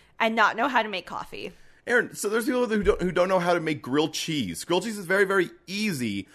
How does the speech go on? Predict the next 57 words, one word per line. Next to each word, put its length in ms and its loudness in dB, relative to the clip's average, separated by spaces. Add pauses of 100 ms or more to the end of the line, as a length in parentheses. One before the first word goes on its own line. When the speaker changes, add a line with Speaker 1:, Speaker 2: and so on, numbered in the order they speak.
(260)
Speaker 2:
but 100 4
if 120 0
you 100 -6
don't 280 2
know 200 6
how 360 0
to 200 -2
make 300 0
it, 120 2
I 140 2
can 100 -2
understand 300 2
being 180 0
like, 220 0 (260)
"Hey, 220 4
could 260 -6
you 160 -2
make 280 2
a 40 0
grilled 380 2
cheese?" 600 -2 (280)
Like, 100 -6
"Well, 80 2
Speaker 1:
But 40 4
Speaker 2:
it's 80 0
just 180 -4
butter 300 6
and 120 0
then 240 -4
you 80 -18
put 160 -16
cheese 200 -2
Speaker 1:
if 100 2
Speaker 2:
and 80 2
Speaker 1:
you're 180 4
Speaker 2:
you" 60 -2
Speaker 1:
a 20 -14
human 600 -2
who 180 -8
wants 380 -4
to 60 -20
make 140 -6
grilled 280 -6
cheese 340 -8
in 140 -12
your 220 -6
home, 640 -4 (1400)
Speaker 2:
I 160 4
am 60 8
Speaker 1:
do 80 2
you 140 6
only 360 0
eat 240 -6
grilled 240 0
cheese 220 -4
in 100 -4
restaurants? 840 -6